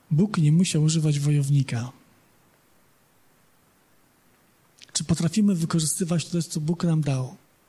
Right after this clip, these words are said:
Wiecie, kiedyś powiedziałem, że bardzo często z tego miejsca pada słowo tego, że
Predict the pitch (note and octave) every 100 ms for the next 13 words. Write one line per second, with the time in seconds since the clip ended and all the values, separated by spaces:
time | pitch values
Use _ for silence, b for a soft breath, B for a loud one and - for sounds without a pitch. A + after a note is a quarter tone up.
0 | B B B B B B - F#3+ G#3 G3+
1 | G3+ G3 - _ _ _ _ _ b b
2 | b b b b b b b _ _ _
3 | _ _ _ _ - B3 - F#3+ F3 G#3
4 | F#3+ D3+ D#3+ D#3+ D#3+ - _ - E3 F3+
5 | F3 - G#3+ G3+ D3+ - D#3 D#3+ E3 D#3+
6 | - D3+ D#3+ D3+ D3 - D#3 D3 D3 D3
7 | D3 D3+ D3